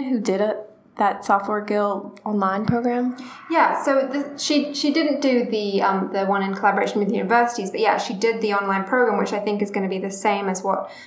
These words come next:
Speaker 2: these universities will be offering. Um, her name's Sarah Abbott, and she managed to do the entire program while working full-time as a flight attendant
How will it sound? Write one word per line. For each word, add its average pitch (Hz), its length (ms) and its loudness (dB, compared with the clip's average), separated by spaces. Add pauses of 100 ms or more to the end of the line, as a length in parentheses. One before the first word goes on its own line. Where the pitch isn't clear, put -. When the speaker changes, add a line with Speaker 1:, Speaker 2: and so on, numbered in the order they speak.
(100)
Speaker 2:
these 208 220 -4
universities 196 560 0
will 190 260 0
be 185 140 -6
offering. - 460 -2 (320)
Um, 202 500 -2
her 220 120 -2
name's 196 300 -2
Sarah 185 340 4
Abbott, 196 420 4
and 202 200 0
she 202 520 -4
managed 220 420 2
to 226 120 0
do 196 300 -4
the 190 160 -4
entire 208 580 0
program 190 480 0
while 185 260 2
working 190 400 -2
full-time 262 380 2
as 226 80 4
a 226 140 -2
flight 196 300 2
attendant 190 440 -4